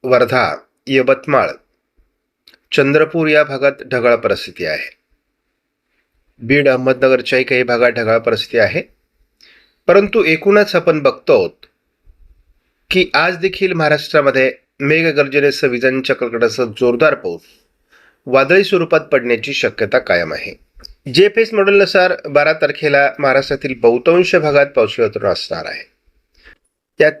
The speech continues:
पूर्व विदर्भात थोडं पावसाळी वातावरण कमी दाखवलं जातंय आणि कोकण किनारपट्टीला थोडं पावसाचं प्रमाण कमी दाखवलं जातंय. महाराष्ट्रामध्ये मोठं पावसाळी क्षेत्र तेरा तारखेला अनेक दिवसापासून हे मॉडेल दाखवतंय.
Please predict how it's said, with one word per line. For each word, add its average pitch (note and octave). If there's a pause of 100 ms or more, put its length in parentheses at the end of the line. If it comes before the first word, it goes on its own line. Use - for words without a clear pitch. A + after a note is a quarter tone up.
(100)
पूर्व C#3+
विदर्भात D#3
थोडं C#3+
पावसाळी B2+
वातावरण C3+
कमी C3
दाखवलं A#2+
जातंय A#2
आणि C#3+
कोकण C#3+
किनारपट्टीला C3+
थोडं B2+
पावसाचं A2+
प्रमाण A2 (640)
कमी D#3+
दाखवलं G#2
जातंय. C#3+ (840)
महाराष्ट्रामध्ये G#3+
मोठं F3
पावसाळी D3+
क्षेत्र D3+
तेरा C#3
तारखेला C#3 (140)
अनेक D#3
दिवसापासून B2+
हे B2
मॉडेल G#2+
दाखवतंय. B2